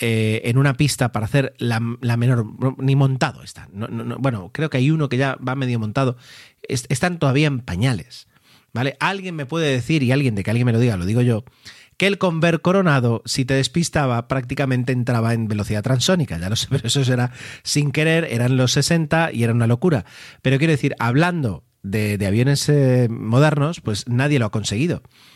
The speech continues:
Y con ese dinero no lo van a conseguir.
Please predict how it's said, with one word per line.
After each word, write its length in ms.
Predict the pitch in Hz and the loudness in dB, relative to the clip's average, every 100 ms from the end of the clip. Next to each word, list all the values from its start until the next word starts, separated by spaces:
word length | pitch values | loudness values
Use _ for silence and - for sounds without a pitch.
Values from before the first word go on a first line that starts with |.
| - - - _ | -20 -20 -20 _
Y 140 | 139 | 0
con 140 | 127 151 | 2 2
ese 160 | 190 208 | 4 2
dinero 280 | 170 165 | 4 2
no 160 | 170 156 | 4 4
lo 120 | 170 | 4
van 160 | 156 156 | 4 2
a 80 | 131 | 0
conseguir. 580 | 110 98 90 147 156 | -2 -2 -2 -2 -4